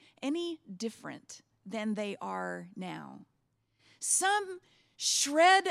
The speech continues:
of potential for your life, your family, your people to break out of this cycle of enslavement and privation.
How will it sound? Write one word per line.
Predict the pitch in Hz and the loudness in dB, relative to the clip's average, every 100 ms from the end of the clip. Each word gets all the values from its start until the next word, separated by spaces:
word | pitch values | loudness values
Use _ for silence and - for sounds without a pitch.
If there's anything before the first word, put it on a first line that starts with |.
| - | 0
of | 285 233 | 0 -2
potential | - 277 - - 415 427 302 208 175 - - - | -6 -4 -6 -4 -2 0 2 0 -4 -8 -20 -10
for | - 277 | 2 4
your | 254 269 254 | 6 6 6
life, | 254 262 214 - - - | 4 2 2 -4 -18 -2
your | 254 277 | 4 4
family, | 262 - 285 285 269 226 180 170 - | 4 -4 2 4 2 0 -4 -8 -6
your | 240 277 | 2 2
people | 277 - - 320 - 247 190 175 - - | 2 -6 -4 -2 0 2 2 2 -6 -2
to | 285 | 0
break | 247 269 302 370 277 | 0 2 4 4 -2
out | 269 302 302 - | 0 4 4 4
of | 247 208 | -2 -2
this | 247 247 | -2 0
cycle | - - - 254 247 202 175 170 | 0 0 0 0 -2 -2 -2 0
of | 202 196 - | -2 -4 -4
enslavement | 208 208 - 247 247 254 214 190 175 | -2 0 0 0 0 -2 -2 -4 -4
and | 196 196 | -6 -4
privation. | - 220 220 220 226 - 180 165 160 | -2 -2 -2 -4 -4 -4 -6 -8 -12